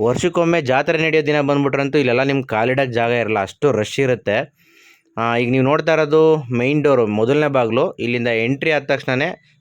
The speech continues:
ಮಿಡಲಲ್ಲಿ ಇನ್ನೊಂದು ಡೋರ್ ಸಿಗುತ್ತೆ ನಿಮಗೆ. ಅಲ್ಲಿ ಎಡಗಡೆಗೆ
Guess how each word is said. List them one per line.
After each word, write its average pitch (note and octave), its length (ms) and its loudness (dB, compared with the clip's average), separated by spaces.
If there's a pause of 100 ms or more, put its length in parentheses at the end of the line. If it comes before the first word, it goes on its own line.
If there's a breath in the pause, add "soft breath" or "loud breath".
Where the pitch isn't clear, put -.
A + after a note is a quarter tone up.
ಮಿಡಲಲ್ಲಿ D3 460 2
ಇನ್ನೊಂದು C3+ 300 0
ಡೋರ್ C3 200 2
ಸಿಗುತ್ತೆ B2 340 -2
ನಿಮಗೆ. G#2+ 320 -2 (920)
ಅಲ್ಲಿ B2+ 380 0
ಎಡಗಡೆಗೆ D3+ 880 -2